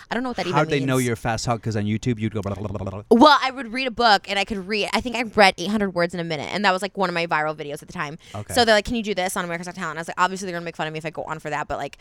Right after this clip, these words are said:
Speaker 1: but then when Howard Stern was a judge, I was like, "Okay, I'll do it." Anyways, but from America's Got Talent, Howard Stern talked about me on a show. And then
Speaker 2: Okay,
Speaker 1: I got
Speaker 2: so talk
Speaker 1: Ellen.
Speaker 2: about, let's talk about America's Got Talent, 'cause you're talking too fast right now. Can I
Speaker 1: I
Speaker 2: tell you
Speaker 1: know.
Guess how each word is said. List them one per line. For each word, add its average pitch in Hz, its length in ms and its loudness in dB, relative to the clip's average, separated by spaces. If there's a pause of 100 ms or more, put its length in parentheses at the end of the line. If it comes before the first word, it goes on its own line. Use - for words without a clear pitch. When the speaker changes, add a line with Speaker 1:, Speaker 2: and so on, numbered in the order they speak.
(220)
Speaker 1:
but 247 60 -2
then 254 120 4
when 240 80 0
Howard 226 200 6
Stern 214 160 -2
was 208 120 -4
a 185 40 -10
judge, 165 160 0
I 170 40 -12
was 160 40 -10
like, 170 100 -8
"Okay, 165 120 -6
I'll 160 100 -2
do 165 100 -6
it." - 100 -4
Anyways, 254 320 -2 (420)
but 262 140 4
from 262 160 2
America's 240 280 0
Got 202 140 -8
Talent, 214 380 4
Howard 214 260 8
Stern 202 120 0
talked 190 160 -2
about 185 140 -2
me 185 80 -2
on 170 60 -2
a 170 60 0
show. 175 300 2
And 196 180 -4
then 190 120 4
Speaker 2:
Okay, 185 80 6
Speaker 1:
I 180 40 6
got 175 100 8
Speaker 2:
so 175 60 4
talk 165 120 2
Speaker 1:
Ellen. 180 340 4
Speaker 2:
about, 175 80 -4
let's 190 140 0
talk 208 100 2
about 180 100 4
America's 139 460 2
Got 117 180 -2
Talent, 92 320 -6
'cause 113 140 -2
you're 110 60 -2
talking 127 320 0
too 120 140 -6
fast 95 320 -8
right 80 120 -10
now. 92 180 -16
Can 104 120 -8
I - 0 -
Speaker 1:
I - 20 -4
Speaker 2:
tell - 60 2
you 190 80 0
Speaker 1:
know. 135 60 0